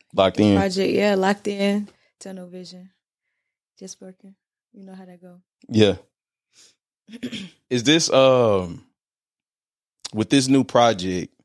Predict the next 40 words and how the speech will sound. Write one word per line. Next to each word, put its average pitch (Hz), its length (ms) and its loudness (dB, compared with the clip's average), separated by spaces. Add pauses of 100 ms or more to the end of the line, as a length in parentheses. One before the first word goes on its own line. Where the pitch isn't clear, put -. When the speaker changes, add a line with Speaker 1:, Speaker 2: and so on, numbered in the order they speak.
(340)
Speaker 1:
that 92 180 0
you're 104 100 0
coming 95 320 0
with, 92 240 -6 (140)
I've 98 140 2
heard 113 220 4
a 107 40 2
little 107 160 2
bit 101 240 2
of 101 80 0
this 98 240 -2
before 95 320 -4
we 95 100 0
started. 95 600 0 (580)
And 101 800 0 (1160)
like 131 160 2
I 143 80 6
said, 135 400 4
I've 127 240 6
been 147 160 4
tapped 127 300 4
in 117 180 2
with 101 180 -2
you 110 80 -2
for 110 180 2
a 104 40 4
little 101 180 2
minute, 110 420 0
so - 120 2
I 101 140 4
know 104 120 0
what 104 180 -2
you've 98 80 -6
been 98 160 -2
doing. 113 380 -2 (200)
Speaker 2:
Mm-hmm. 190 200 -20 (1300)
Speaker 1:
This 131 220 4
sounds 120 400 4
like 107 340 2
a 95 520 2